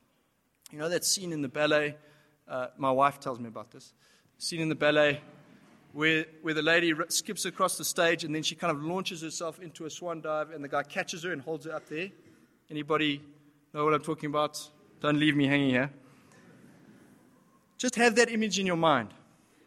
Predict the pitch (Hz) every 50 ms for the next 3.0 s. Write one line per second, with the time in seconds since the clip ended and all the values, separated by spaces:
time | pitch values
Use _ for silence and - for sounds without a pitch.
0 | _ _ _ - _ 139 147 165 165 151 156 190 233 240 233 285 220 - 226 226
1 | 175 - - 190 190 160 139 147 190 214 - - 160 - 170 156 - - - 175
2 | 165 156 139 131 131 135 - - 135 - - 123 120 113 107 - - - -